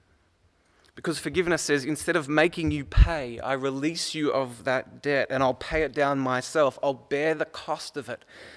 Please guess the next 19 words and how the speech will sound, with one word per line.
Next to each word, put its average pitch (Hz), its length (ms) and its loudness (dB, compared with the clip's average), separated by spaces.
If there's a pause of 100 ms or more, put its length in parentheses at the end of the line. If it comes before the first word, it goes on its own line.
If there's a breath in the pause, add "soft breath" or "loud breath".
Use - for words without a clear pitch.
(200 loud breath)
Myself. 131 960 -6 (2500)
Which 139 160 -16
is 131 60 -14
why 143 140 4
Tim 147 240 -4
Keller 151 440 4 (520 loud breath)
writes 139 320 2
in 143 140 4
one 139 120 6
of 131 80 2
his 135 180 -2
books, - 480 2 (320 soft breath)
"Forgiveness 160 680 2
is 143 300 -4
always 123 760 2
a 123 100 -6
form 135 440 -6
of - 200 -12
costly 113 640 -16